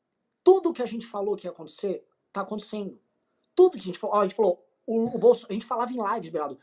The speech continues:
"Bolsonaro vai eleger o Lula." Elegeu. Essa turma quer golpe, quer golpe. Essa turma que vai ficar querendo golpe vai facilitar demais o trabalho do Lula. Batata. A gente tá falando aqui, ó, toda essa turma bolsonarista na oposição vão fazer tudo que o Lula quer.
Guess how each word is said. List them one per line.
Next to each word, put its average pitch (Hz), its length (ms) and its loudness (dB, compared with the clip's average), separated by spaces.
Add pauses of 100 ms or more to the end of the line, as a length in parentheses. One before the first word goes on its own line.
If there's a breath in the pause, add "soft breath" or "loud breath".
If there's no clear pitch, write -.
(160)
"Bolsonaro 180 500 -6
vai 226 120 -4
eleger 220 220 -2
o 226 40 4
Lula." 175 260 -2
Elegeu. 185 580 2 (380)
Essa 175 320 -6 (180)
turma 220 220 -2
quer 226 180 -4
golpe, 190 380 2 (140)
quer 160 180 0
golpe. 202 480 4 (480)
Essa 180 200 -12
turma 254 260 0
que - 120 -20 (160)
vai 190 120 2
ficar 185 180 -10
querendo 170 300 0
golpe 175 340 6
vai 226 140 0
facilitar 220 560 -6
demais 240 380 -4
o 233 40 -12
trabalho 240 300 2
do 233 60 0
Lula. 202 260 2
Batata. 233 600 0
A 190 40 -6
gente 226 160 -4
tá 247 80 -4
falando 247 200 -10
aqui, 220 100 -6
ó, 170 220 0 (360 soft breath)
toda 349 300 0
essa - 180 -4
turma 185 300 -2
bolsonarista 196 640 -4
na 247 120 2
oposição 254 520 2
vão 254 120 -2
fazer 226 280 0
tudo 339 300 0
que - 80 -10
o 285 40 -4
Lula 294 160 4
quer. - 280 -4